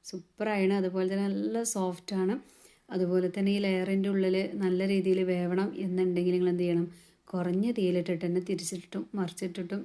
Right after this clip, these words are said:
ഇത് വേവിച്ചെടുക്കായിരിക്കും ഏറ്റവും നല്ലത്. അതുപോലെ ചുട്ട് വന്നിട്ടുള്ള ഈ ഒരു റൊട്ടിയൊക്കെ അപ്പം തന്നെ കാസറോളിലൊക്കെ വെച്ചിട്ട് അടച്ച് വെക്കുക. അപ്പോൾ ആ ഒരു ചൂടിലൂടെയും കിടക്കുമ്പോൾ ഒന്നും കൂടി സോഫ്റ്റായിട്ട്, വളരെ നല്ല സോ-, സോഫ്റ്റായിട്ട് നമുക്ക്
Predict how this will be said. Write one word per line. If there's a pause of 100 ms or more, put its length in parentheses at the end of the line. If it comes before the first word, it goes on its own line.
ഇത് (120)
വേവിച്ചെടുക്കായിരിക്കും (580)
ഏറ്റവും (120)
നല്ലത്. (420)
അതുപോലെ (100)
ചുട്ട്
വന്നിട്ടുള്ള (140)
ഈ (100)
ഒരു (160)
റൊട്ടിയൊക്കെ (100)
അപ്പം
തന്നെ
കാസറോളിലൊക്കെ
വെച്ചിട്ട്
അടച്ച്
വെക്കുക. (540)
അപ്പോൾ
ആ
ഒരു
ചൂടിലൂടെയും
കിടക്കുമ്പോൾ
ഒന്നും
കൂടി (140)
സോഫ്റ്റായിട്ട്, (520)
വളരെ
നല്ല (140)
സോ-,
സോഫ്റ്റായിട്ട്
നമുക്ക്